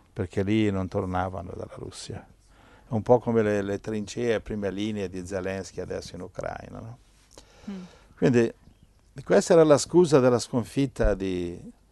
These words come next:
Speaker 1: di Napoleone.
Speaker 2: Il freddo.
Speaker 1: Sì, il, diciamo, il generale inverno ci ha sconfitto, mica i russi, no. Ora, i nazisti di Ucraina, Bruxelles, della cia, di questo attore Zelensky che recita molto bene,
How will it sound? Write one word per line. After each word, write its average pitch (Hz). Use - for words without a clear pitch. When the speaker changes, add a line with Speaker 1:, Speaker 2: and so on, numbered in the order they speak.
Speaker 1:
di 101
Napoleone. 92
Speaker 2:
Il 220
freddo. 196
Speaker 1:
Sì, -
il, 104
diciamo, 113
il 107
generale 113
inverno 98
ci -
ha -
sconfitto, -
mica 107
i 85
russi, 90
no. 85
Ora, 165
i 147
nazisti 165
di 143
Ucraina, 104
Bruxelles, 98
della 95
cia, 95
di 101
questo 101
attore 101
Zelensky 95
che 104
recita 104
molto 90
bene, 90